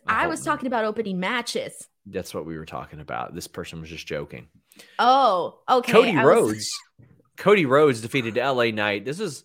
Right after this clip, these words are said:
Speaker 1: until the finish, like, th-, that big Cody cutter. This felt like a very, like, N W A nineteen eighties, like, W C W Saturday night type of match, and I'm, I'm there for that.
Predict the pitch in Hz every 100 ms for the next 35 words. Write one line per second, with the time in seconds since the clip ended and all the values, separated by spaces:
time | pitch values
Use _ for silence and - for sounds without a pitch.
0 | _ _ _ _ _ - 151 165 170 131
1 | 123 120 135 151 - - - 113 104 110
2 | 107 110 104 110 113 110 110 135 135 143
3 | 120 - 117 - 110 101 98 104 104 101
4 | 98 92 82 _ _ _ _ _ - 101
5 | - 127 123 120 117 110 107 107 107 104
6 | 107 95 113 107 98 101 98 101 95 92
7 | 92 107 107 101 - 98 101 95 - 98
8 | 101 98 95 95 104 120 117 117 117 123
9 | 113 104 107 90 104 92 101 110 151 151
10 | 165